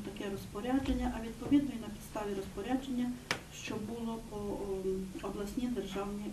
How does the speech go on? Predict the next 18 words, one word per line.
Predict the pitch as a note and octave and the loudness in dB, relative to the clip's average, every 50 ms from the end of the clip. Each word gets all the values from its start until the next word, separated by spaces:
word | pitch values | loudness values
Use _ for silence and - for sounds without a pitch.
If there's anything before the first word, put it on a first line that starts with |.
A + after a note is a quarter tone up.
| - - | -4 -4
адміністрації. | F#3+ F#3+ G3+ G3+ G3+ G3+ G3 - - - - - - - - - - - - - - - - - - - - - - - - - G3 G3+ G#3 | -2 -2 0 0 0 0 -2 -2 -2 -2 -2 0 -2 -2 0 0 0 0 0 -2 -6 -10 -12 -12 -12 -6 -4 -2 -2 0 0 0 0 2 4
Нам | A#3+ C4 C4+ C4+ | 8 10 10 10
ще | C4 - - C4 B3 A#3 A#3 A3 | 10 6 2 0 0 0 -2 -4
буквально | A3 - - A3 G#3 G3+ G#3 G#3 G3 G3+ | -6 -4 -2 -2 0 0 0 0 0 -2
вчора | G#3 G3+ - - G3+ F#3+ F#3+ F#3+ A3 A#3 B3+ C4 B3+ A#3+ | -2 -4 -6 -2 0 2 2 2 2 2 0 0 0 0
Міністерство | A#3+ A#3 A3+ A3+ - G#3+ - - - - - - | 0 0 0 0 0 -2 -2 -2 -2 -6 -6 -4
фінансів, | - G3 G3+ F#3+ F#3 F#3+ F#3+ F#3+ - - B3 B3 C4 B3 - - - | -4 0 2 4 4 4 4 2 0 -2 -2 -2 -2 -2 -2 -4 -6
коли | - A3 G#3+ G#3+ G#3 G#3 | -6 -4 -4 -4 -2 -2
додавали | G3+ G3+ G3+ G3 G3 G3 F#3 F3+ F#3 F3 - | 0 0 0 0 0 0 0 0 -2 -2 0
кошти, | - F#3+ F#3+ F#3 - - - A#3+ B3 C4 B3+ - - - - - - - - | 0 0 0 0 -4 -4 -4 -2 -2 -2 -2 -4 -6 -10 -12 -12 -10 0 6
цього | - C#4 C4+ B3+ | 8 10 10 10
року | B3+ B3 - - A3 A3 | 8 6 2 0 -2 -2
є | A3+ A#3 A3+ | 0 0 0
зміни | A#3 A3+ A#3+ B3 B3 G#3 G3+ G3 | 0 2 4 4 4 6 4 4
відповідно | G3 G3 - - G3+ G3 G#3+ A3+ A3+ A3+ A3+ A#3 | 2 2 0 0 0 0 0 0 -2 -2 -2 -2
до, | - G3+ G3+ G3 F#3+ | 0 0 2 2 2
е, | - - - F#3 F3+ F3+ F3+ | 0 0 0 2 2 2 4
бюджету | F#3 G3 G3 - A#3 A#3+ B3 A#3+ A3+ | 4 2 2 2 -2 -4 -4 -4 -2